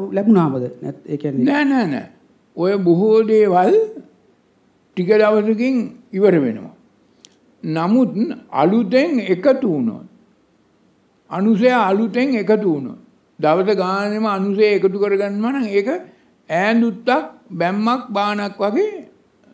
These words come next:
Speaker 2: ඒක පවතිනවා. පවඩ්ඩති.
Speaker 1: හ්ම්.
Speaker 2: හැබැයි අර පරණ ඒවා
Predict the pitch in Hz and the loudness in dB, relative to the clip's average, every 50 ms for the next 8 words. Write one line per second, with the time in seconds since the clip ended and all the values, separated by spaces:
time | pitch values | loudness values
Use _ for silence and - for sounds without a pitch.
0 | _ _ - - 196 202 196 262 233 226 208 196 180 160 160 139 127 107 - - | _ _ -14 -8 -6 -2 -2 0 0 2 0 0 -2 -4 -6 -8 -8 -10 -14 -18
1 | _ _ - 165 175 202 233 254 247 208 156 131 - - - - - _ _ _ | _ _ -4 0 2 2 4 2 2 2 0 -2 -2 -4 -8 -18 -20 _ _ _
2 | _ _ _ _ _ - 165 151 139 135 131 131 139 - _ _ _ _ _ _ | _ _ _ _ _ -16 -14 -14 -12 -12 -14 -16 -18 -20 _ _ _ _ _ _
3 | - - 147 185 208 202 202 196 185 185 175 165 165 170 208 226 233 254 294 403 | -6 -4 0 2 2 4 4 2 2 2 0 0 0 2 2 2 2 2 2 0
4 | 392 320 | -4 -6